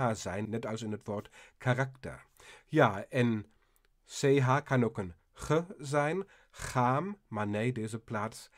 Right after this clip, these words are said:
in Beieren wordt uitgesproken Kaam. Heel veel van de namen die een beetje raar zijn, een beetje raar worden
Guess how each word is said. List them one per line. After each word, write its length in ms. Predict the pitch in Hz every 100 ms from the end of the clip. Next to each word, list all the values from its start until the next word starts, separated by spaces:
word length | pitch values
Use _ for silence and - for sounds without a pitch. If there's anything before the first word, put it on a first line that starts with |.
| - _
in 260 | - 113 104
Beieren 480 | 110 123 120 117 107
wordt 200 | 110 -
uitgesproken 840 | 98 - 107 - 107 101 104 104 - _ _ -
Kaam. 600 | - 147 123 92 78 - - _ _ _ _ _ _ _ _ _ _ _ _ _ _ _ _
Heel 240 | - 226
veel 240 | 233 202 196
van 180 | 170
de 80 | 147
namen 420 | 135 143 147 123
die 320 | 110 117 113 - _ -
een 80 |
beetje 360 | 113 131 120 101
raar 440 | 92 123 175 170
zijn, 420 | 117 113 98 90 95
een 100 | 95
beetje 340 | 113 117 107
raar 320 | 101 123 139
worden 420 | 127 117 110 107